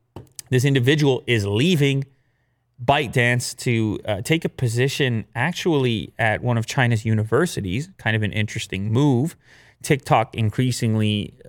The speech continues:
uh, being analyzed for security threats and people skeptical of the future. What does the future look like? So you have a high-profile individual,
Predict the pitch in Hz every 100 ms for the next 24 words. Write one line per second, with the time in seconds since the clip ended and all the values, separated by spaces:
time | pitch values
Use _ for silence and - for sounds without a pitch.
0 | 50 50 - 85 98 110 104 104 120 123
1 | 117 117 127 120 110 107 - 107 - 110
2 | - 139 123 113 - 110 104 - 110 101
3 | - _ _ _ _ _ 113 113 - 175
4 | 156 131 117 - - 151 131 127 113 107
5 | 147 214 240 - 95 - _ 123 127 120
6 | 113 127 110 104 110 180 - 113 98 -
7 | 110 110 123 110 104 _ _ 135 123 -
8 | 135 123 110 113 110 120 131 123 110